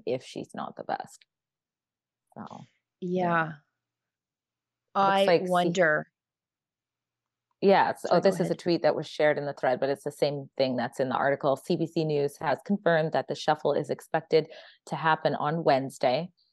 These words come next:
Speaker 1: and that multiple ministers will be dropped from cabinet. Should we take bets?" <laughs> I
Speaker 2: Wonder
Speaker 1: would
Speaker 2: where
Speaker 1: have said
Speaker 2: Mendicino
Speaker 1: Freeland. I would have said
Speaker 2: I would have
Speaker 1: Freeland.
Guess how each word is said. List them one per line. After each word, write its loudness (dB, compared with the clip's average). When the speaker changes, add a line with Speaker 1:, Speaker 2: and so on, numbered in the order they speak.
Speaker 1:
and 0
that 0
multiple 4
ministers -8
will -2
be -4
dropped -8
from -10
cabinet. -10
Should -2
we 6
take -2
bets?" 2
<laughs> -2
I 2
Speaker 2:
Wonder 6
Speaker 1:
would 8
Speaker 2:
where 6
Speaker 1:
have 6
said -2
Speaker 2:
Mendicino -4
Speaker 1:
Freeland. 6
I 6
would 4
have -4
said 4
Speaker 2:
I 4
would 2
have -2
Speaker 1:
Freeland. 0